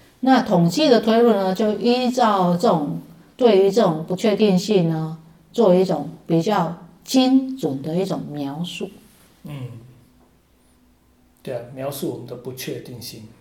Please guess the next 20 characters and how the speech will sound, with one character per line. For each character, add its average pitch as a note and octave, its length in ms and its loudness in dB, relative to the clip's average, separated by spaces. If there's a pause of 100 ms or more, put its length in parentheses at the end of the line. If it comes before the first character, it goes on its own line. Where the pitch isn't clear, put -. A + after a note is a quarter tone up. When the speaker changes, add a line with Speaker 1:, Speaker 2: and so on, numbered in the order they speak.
(120)
Speaker 1:
就 A#3+ 140 0
是 A3+ 180 6
用 A3+ 60 4
Speaker 2:
跟 - 0 -
这 - 0 -
些 B3 60 8
方 F3 260 6
法 C3+ 180 -4
的 C3 180 -10
保 A2 180 -8
证 - 180 -12 (200)
是 - 160 -18
什 - 120 -12
么？ C4 40 2
Speaker 1:
用 G#3+ 280 4 (600)
明 G#3+ 200 8
确 C4+ 200 4
的 F#3+ 100 2
方 G#3 200 -2
式 E3 460 0